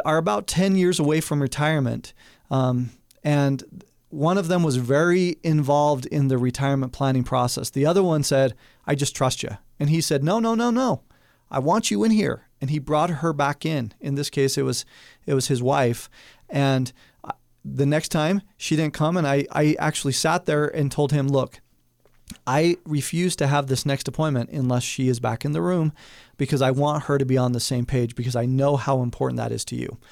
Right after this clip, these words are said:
as a couple." And, and I think most of you out there feel that same way, that you want both of you to understand and know, and it's gonna, it's gonna just create a lack of stress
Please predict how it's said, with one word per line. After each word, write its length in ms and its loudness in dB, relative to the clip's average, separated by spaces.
as 160 0
a 40 -2
couple." 460 0
And, 220 2
and 260 0
I 80 2
think 320 -2
most 380 2
of 100 0
you 160 2
out 200 0
there 120 2
feel 260 0
that 180 0
same 260 2
way, 440 0
that 100 2
you 120 0
want 380 0
both 240 2
of 140 0
you 160 2
to 140 -4
understand 640 0
and 180 0
know, 400 2
and 80 -2
it's 120 -4
gonna, 260 0
it's 200 -10
gonna 220 2
just 300 -4
create 380 0
a 100 -4
lack 340 -2
of 80 -6
stress 460 0